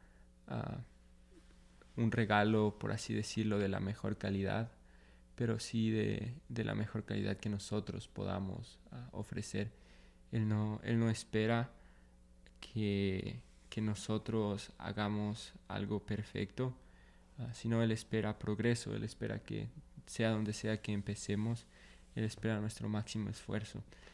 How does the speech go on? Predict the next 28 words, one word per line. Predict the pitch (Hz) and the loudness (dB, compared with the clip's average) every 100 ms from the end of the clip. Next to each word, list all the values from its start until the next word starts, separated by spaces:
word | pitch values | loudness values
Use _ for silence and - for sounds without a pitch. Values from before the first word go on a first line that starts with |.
| - - - | -20 -16 -6
Y | 123 113 | -2 0
especialmente | 113 120 113 127 123 120 120 135 | 0 -2 0 2 4 4 4 4
la | 120 107 | 4 4
última | 110 110 120 104 | 4 4 2 4
línea | 98 101 110 131 135 - - - - - - | 4 4 4 2 0 -6 -18 -20 -20 -20 -6
me, | 110 104 101 98 95 95 - - | 0 2 4 2 2 -2 -6 -6
me | 101 110 | 0 2
hace | 113 120 | 2 0
pensar | - 104 - 113 113 113 | 2 0 2 4 4 6
y | |
me | 104 | 4
imagino, | 104 104 101 117 113 113 110 113 - - - - - - | 4 2 0 2 4 4 2 0 -8 -20 -20 -20 -20 -10
ah, | 107 101 - 107 - - - - - - - - - | -8 -6 -6 -8 -12 -18 -20 -20 -20 -20 -20 -20 -4
después | 110 - 120 110 | -4 2 4 4
de | 113 | 4
esta | - 113 | 2 2
vida | 104 110 113 | 4 6 4
estando | - 110 113 110 | 2 2 2 0
frente | - 107 107 | 0 0 2
a | 101 | 2
Él | 101 113 120 | 4 2 2
y | 107 | 0
diciéndole | 101 - 107 104 104 98 101 98 | -2 -2 0 2 2 0 -2 -2
como, | 101 101 98 101 - - - - - - - | -4 -4 -4 -6 -12 -20 -20 -20 -20 -20 -8
"No | 170 110 113 | 0 4 6
hice | 113 - 123 110 | 4 4 4 4
a, | 98 95 | 4 2
lo, | 107 98 80 | 2 2 0